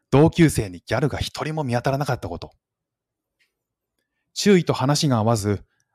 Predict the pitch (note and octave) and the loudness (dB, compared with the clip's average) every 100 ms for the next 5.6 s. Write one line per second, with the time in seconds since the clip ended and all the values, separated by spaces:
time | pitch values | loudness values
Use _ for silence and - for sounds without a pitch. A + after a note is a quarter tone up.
0 | - G2+ - - C3+ A2 F2+ D#2 A2 B2 | -2 -2 0 -2 -2 -8 -12 -10 -8 -8
1 | A#2+ _ _ _ _ _ _ - A2 - | -10 _ _ _ _ _ _ -8 -6 -6
2 | D3+ A#2 F2 C#2+ G2+ B2 - G#2 - - | -6 -8 -10 -12 -10 -6 -6 -8 -14 -16
3 | - _ _ _ - B2+ _ _ _ _ | -18 _ _ _ -20 -20 _ _ _ _
4 | _ _ A2+ A2 F3+ E3 A2 F2 - G#2 | _ _ -8 -2 0 0 -2 -6 -6 -6
5 | - - - - - - | -6 -8 -8 -14 -20 -20